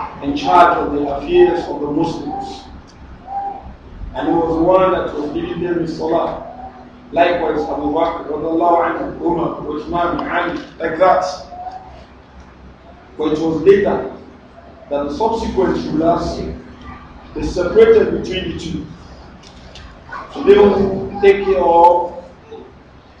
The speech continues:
the Imam of the Dawla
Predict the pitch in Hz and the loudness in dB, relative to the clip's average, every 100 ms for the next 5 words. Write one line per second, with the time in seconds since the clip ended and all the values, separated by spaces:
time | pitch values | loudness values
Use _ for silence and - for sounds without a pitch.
0 | - - 480 - - 190 196 196 196 202 | -20 -12 -8 -4 0 4 4 4 0 -2
1 | 202 - 143 147 147 160 165 165 165 160 | -6 -6 -4 -2 -2 0 2 2 0 -2
2 | 165 - | -6 -10